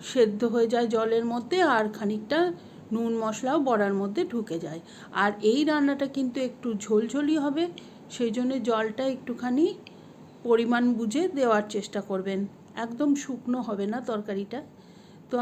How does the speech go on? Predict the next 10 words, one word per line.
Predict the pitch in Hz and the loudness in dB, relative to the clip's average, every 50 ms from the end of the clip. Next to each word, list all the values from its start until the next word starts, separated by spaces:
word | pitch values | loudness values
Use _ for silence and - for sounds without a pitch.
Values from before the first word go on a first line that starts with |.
| 240 | 0
আমি | 247 254 269 277 240 | 0 0 0 0 0
বেশ | 269 285 277 277 - | 0 -2 -2 -2 -2
খানিকটা | - 294 285 285 285 302 254 240 | -2 0 0 0 0 -2 -2 0
জল | 269 254 262 262 254 | 0 0 0 -2 -2
দিয়ে | 254 262 269 254 247 | -4 -4 -4 -2 -2
দিয়েছি, | 277 277 277 277 - 330 370 339 | 0 0 0 0 0 0 2 2
আর | 294 247 220 208 | 2 2 0 -2
এখন | 214 - - 277 320 320 330 - - - - - - - - - - - - - - - | -4 -4 -2 -2 0 0 0 -2 -6 -20 -20 -20 -20 -20 -20 -20 -20 -20 -20 -14 -6 -4
চার | 247 233 226 214 - | -2 -2 -2 -2 -2
পাঁচ | 220 220 | -4 -4